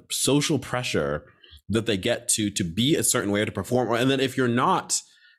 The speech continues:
quite as happy, you don't look as pristine or any of this kind of stuff, that you're letting yourself down, or worse, you're letting God down or something like this.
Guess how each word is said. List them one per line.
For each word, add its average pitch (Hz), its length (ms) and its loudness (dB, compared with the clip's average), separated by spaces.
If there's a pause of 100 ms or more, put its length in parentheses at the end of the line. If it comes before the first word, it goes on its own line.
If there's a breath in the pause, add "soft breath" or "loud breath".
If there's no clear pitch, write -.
quite 139 240 0
as 120 120 0
happy, 104 360 -2
you 101 180 0
don't 131 200 2
look 139 160 2
as 104 160 2
pristine 85 560 -2
or 69 80 -4
any 147 200 4
of 123 80 2
this 101 140 2
kind 85 180 -4
of 82 60 -2
stuff, 73 280 -4
that 98 220 0 (320 loud breath)
you're 123 200 4
letting 123 320 2
yourself 113 400 0
down, 101 300 0
or 98 280 2
worse, 120 400 2
you're 101 100 2
letting 98 280 2
God 98 320 0
down 95 260 0
or 82 80 -2
something 98 340 0
like 82 220 0
this. 104 480 2